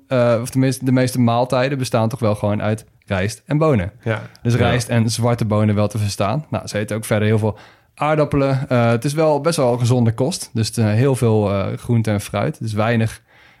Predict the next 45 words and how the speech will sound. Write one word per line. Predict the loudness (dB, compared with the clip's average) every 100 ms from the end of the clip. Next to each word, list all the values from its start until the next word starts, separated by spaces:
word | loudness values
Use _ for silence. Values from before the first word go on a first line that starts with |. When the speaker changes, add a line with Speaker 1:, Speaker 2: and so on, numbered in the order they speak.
| _
Speaker 1:
Eh, | -4
het | -2 0
is |
niet | 2 2
een | 2
hele, | 2 2 0
hele, | 0 2 2 2
wat | -2 -6
we | -6
bijvoorbeeld | -2 -2 0
in | 2 2 2
Colombia | 2 4 4 4
zagen, | 2 0 -2
dat | -4
ze | -6 -16 _
alles | -2 0 0
frituren | -2 0 2 2
bijvoorbeeld. | 0 0 0
Speaker 2:
Nee. | 0
Speaker 1:
Dat | -4 -4
valt | -2 -2
eigenlijk | -2 -2 -2 -2
al |
mee. | -2 -6 -14 -20 -20 -18 -6
Nou, | -2
je | -2
hebt | -4 -2
gallo | 0 0
pinto. | 0 0 0 0 -2 -4
Dat | -2
is | 0
wel | 0 0 0 -4
voor | -4 0 2
heel | 2
veel | 4
mensen | 4 2 2
die | 2 2
in |
Spaanstalige | 2 0 0 0 0 0 0 0 0
landen | 2 4 4
in | 4 2
Latijns-Amerika | 0 2 2 2 2 2
zijn | 0 0
geweest | 2 0 2
wel | 2